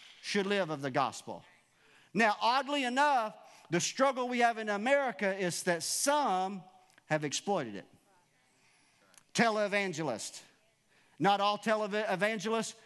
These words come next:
have exploited it, but some have. And in their exploitation of this principle, they have created such a negativity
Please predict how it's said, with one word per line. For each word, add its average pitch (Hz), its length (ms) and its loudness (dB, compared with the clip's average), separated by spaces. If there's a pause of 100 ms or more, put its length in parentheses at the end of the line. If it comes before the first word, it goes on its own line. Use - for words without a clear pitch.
(180)
have 190 180 4
exploited 220 480 -2
it, 233 220 -2
but 175 160 -2
some 202 260 0
have. 151 380 0 (560)
And 208 200 2
in 220 180 -2
their 208 160 2
exploitation 208 1040 0 (220)
of 202 180 4
this 180 180 -2
principle, 202 760 -2 (240)
they 208 120 4
have 214 140 0
created 226 500 0
such - 260 -2
a 202 40 2
negativity 196 1000 -2